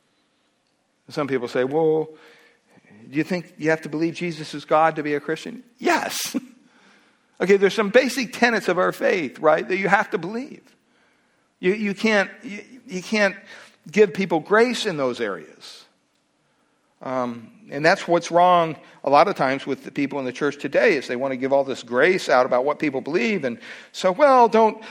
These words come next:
don't Muslims serve the same God we do? I mean, they have faith." No, no, they don't.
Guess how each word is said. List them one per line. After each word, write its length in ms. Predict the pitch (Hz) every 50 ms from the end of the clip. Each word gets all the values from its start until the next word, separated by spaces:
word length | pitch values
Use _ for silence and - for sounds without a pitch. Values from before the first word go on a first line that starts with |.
| - -
don't 220 | 269 254 233 214
Muslims 400 | 185 185 180 180 175 170 165 139
serve 320 | - - 180 170 165 147 143
the 60 | 143
same 240 | - - 160 151 139
God 340 | 120 135 131 123 123 120 123
we 220 | 135 143 139 127
do? 360 | - 139 135 135 135 135 147
I 40 | 147
mean, 160 | 160 165 165
they 80 | 160 196
have 200 | 226 240 233 -
faith." 560 | - 190 175 180 185 185 196 196 185 - - _ _ _ _ _ _ _ _ _ _ _ _ _ _ _ _
No, 320 | - 202 220 208 - - - _ _ -
no, 200 | - 196 208 190
they 100 | 180 175
don't. 320 | 208 220 220 185 113 -